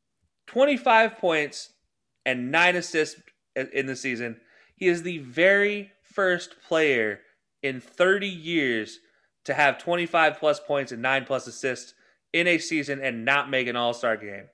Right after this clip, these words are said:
And it's that man, ice in his veins, Trae Young down in the A T L, the Dirty South. How does he not get to a freaking All-Star game?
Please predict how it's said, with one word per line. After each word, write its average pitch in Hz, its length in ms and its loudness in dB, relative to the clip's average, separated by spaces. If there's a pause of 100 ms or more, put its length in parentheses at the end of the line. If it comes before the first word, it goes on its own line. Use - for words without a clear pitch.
(1000)
And 143 140 0
it's 180 160 0
that 196 280 8
man, 156 500 2 (340)
ice 170 300 4
in 180 60 -6
his 165 200 -4
veins, 147 640 -2 (420)
Trae 180 380 4
Young 151 340 2
down 139 220 2
in 135 100 -6
the 131 100 0
A 131 140 -2
T 127 220 -4
L, 117 200 2
the 113 80 -12
Dirty 123 260 -2
South. 117 440 0 (600)
How 254 240 8
does 349 160 4
he 311 140 4
not 262 280 6
get 233 220 2
to 240 180 2
a 208 120 8
freaking 277 540 0
All-Star 254 560 8
game? 123 380 2